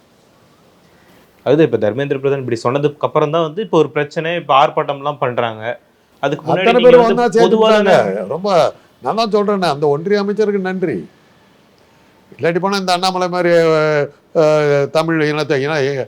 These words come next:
Speaker 2: அது விபீஷணர்களை வச்சுக்கிட்டு நம்ம என்ன பண்றது?
Speaker 1: ஆனா இப்ப பாதிப்பு,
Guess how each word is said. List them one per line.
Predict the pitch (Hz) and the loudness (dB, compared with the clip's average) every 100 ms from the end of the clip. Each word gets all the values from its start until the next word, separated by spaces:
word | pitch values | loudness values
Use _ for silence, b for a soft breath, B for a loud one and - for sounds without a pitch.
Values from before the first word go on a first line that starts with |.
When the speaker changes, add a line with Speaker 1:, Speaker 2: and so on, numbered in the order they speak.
| b b _ | b b _
Speaker 2:
அது | 165 160 135 | 2 2 4
விபீஷணர்களை | 156 175 170 160 139 135 139 | 4 6 4 0 -2 0 0
வச்சுக்கிட்டு | 135 131 147 135 | 0 -2 -6 -8
நம்ம | 113 | -6
என்ன | 147 131 | -6 -6
பண்றது? | 80 - _ _ _ _ _ _ _ _ _ _ - - - - - - - - - - | -10 -18 _ _ _ _ _ _ _ _ _ _ -20 -20 -20 -20 -20 -20 -20 -20 -20 -12
Speaker 1:
ஆனா | 180 208 | -4 -2
இப்ப | 165 | 0
பாதிப்பு, | 131 135 180 190 180 | 4 6 6 2 -6